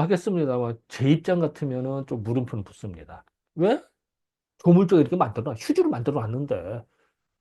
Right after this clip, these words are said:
아, 그걸 없애면은 그게 좋겠습니까?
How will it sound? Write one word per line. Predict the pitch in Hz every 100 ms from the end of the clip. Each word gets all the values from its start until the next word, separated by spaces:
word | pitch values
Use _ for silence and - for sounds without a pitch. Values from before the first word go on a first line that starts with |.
| -
아, | - -
그걸 | - 170 240
없애면은 | 123 - 202 202 185 156 120
그게 | -
좋겠습니까? | 107 - 165 - 180 151 - 117